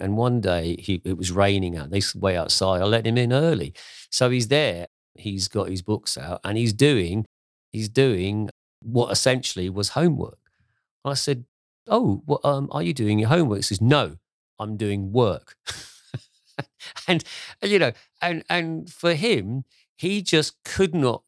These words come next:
dissociate the school from home. He would do it, but he wouldn't do it at home. And, and so calling it homework was a no-no. So in, the compromise was that we were, you know, he, we used to give him extension tasks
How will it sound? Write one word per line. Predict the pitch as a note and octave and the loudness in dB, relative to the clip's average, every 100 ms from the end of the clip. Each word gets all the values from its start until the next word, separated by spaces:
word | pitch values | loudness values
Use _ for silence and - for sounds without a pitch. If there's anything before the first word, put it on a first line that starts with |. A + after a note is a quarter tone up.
| - | -6
dissociate | B2 - C#3 C#3 - A2 F#2+ F2 - _ _ _ | -4 0 2 2 -2 -2 -2 -2 -8 _ _ _
the | - | -6
school | - - A2+ G#2 | -4 0 2 2
from | - F#2 F2+ | -2 -2 0
home. | F2 D2+ D2+ _ _ _ _ | -2 -4 -10 _ _ _ _
He | - A#2 | -2 2
would | A#2 G#2+ | 2 2
do | D#3+ F3+ | 2 2
it, | A#2+ - _ - | 0 -4 _ -10
but | |
he | G2+ G2+ | -6 -6
wouldn't | F#2+ A2+ C3 B2 | -2 0 2 2
do | A2+ G#2+ | 4 4
it | G2+ | 4
at | G2 - | 0 -2
home. | F2 C#2 A#1 - _ _ _ - | -6 -6 -10 -20 _ _ _ -12
And, | F2 F2+ - | -8 -6 -4
and | G2+ G#2 | -4 0
so | - G#2+ | 2 2
calling | G#2 D#3 D#3+ D3 | 4 4 4 2
it | B2+ - | -2 -4
homework | - B2+ A#2 F2 D#2 - - | -2 0 0 -4 -8 -10 -8
was | F2+ F#2 | -6 -4
a | |
no-no. | F#2+ G2+ G2+ G2 E2+ C2+ C2+ F2+ G#2 - - - | -2 2 4 2 0 -6 -4 -2 -2 -4 -20 -6
So | - G#2+ G#2+ - | 2 4 2 0
in, | A2 | -4
the | G#2 | -4
compromise | - C#3 B2+ G#2 F#2 F2 | -2 -2 0 -4 -2 -2
was | F#2 G2 F2 F#2 | -2 -4 -4 -6
that | F2+ E2 - | -6 -6 -8
we | F#2+ F#2 | -8 -8
were, | F2 F#2+ E2+ F2+ | -4 -2 -2 -4
you | - | -4
know, | E2 C#2+ - | -4 -6 -12
he, | - G2+ - - | -10 -10 -10 -8
we | G2 | -2
used | G2 - | -2 0
to | |
give | F2+ F2 | -2 0
him | F2+ F2 F2 - | 0 0 -2 -4
extension | F#2 - - G2 F#2 - - | -4 -2 2 2 2 0 -2
tasks | E2+ - - - - - - | -4 -4 -4 -2 -2 0 -2